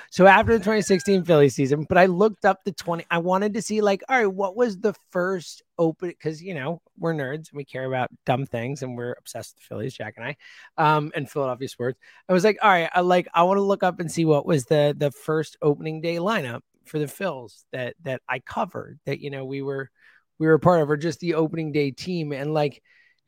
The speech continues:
dude, like, oh my God, man. Like,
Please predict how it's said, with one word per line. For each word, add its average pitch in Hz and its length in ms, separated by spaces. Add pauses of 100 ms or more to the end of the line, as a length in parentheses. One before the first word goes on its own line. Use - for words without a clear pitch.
(120)
dude, 175 380
like, 143 380 (800)
oh 190 140
my 208 180
God, 151 480
man. 123 460 (280)
Like, 196 480